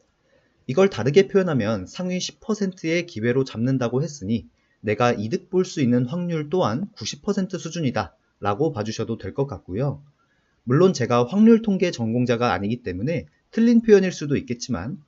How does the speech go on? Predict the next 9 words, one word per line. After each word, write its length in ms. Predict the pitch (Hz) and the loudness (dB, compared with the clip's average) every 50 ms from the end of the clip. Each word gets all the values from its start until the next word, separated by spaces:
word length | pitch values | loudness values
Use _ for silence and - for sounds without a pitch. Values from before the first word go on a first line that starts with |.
| _ _ _ | _ _ _
아무튼 480 | - 120 131 131 127 - 143 135 135 131 | -2 -2 -2 -2 -2 -2 -2 0 0 0
좋은 380 | - - 120 127 175 208 208 | 0 0 0 2 4 2 2
기회인 320 | 208 - 123 120 123 127 127 | 2 0 0 0 2 2 0
시점은 440 | 123 - - - 117 120 120 120 - | -2 -4 -4 -2 0 0 0 0 -2
맞다 400 | 87 87 - - 107 87 - _ _ _ _ _ - | -2 -6 -6 -8 -8 -8 -8 _ _ _ _ _ -8
라고 240 | 95 101 123 156 156 | -4 -2 -2 -2 -2
생각해 340 | 160 180 180 180 180 170 | -4 -4 -6 -6 -6 -8
주시면 400 | 147 127 - - - 101 87 87 | -8 -8 -8 -8 -6 -6 -8 -8
되겠습니다. 680 | 85 95 98 117 117 - - - 82 76 85 87 82 | -8 -8 -6 -6 -8 -8 -10 -12 -10 -10 -10 -12 -12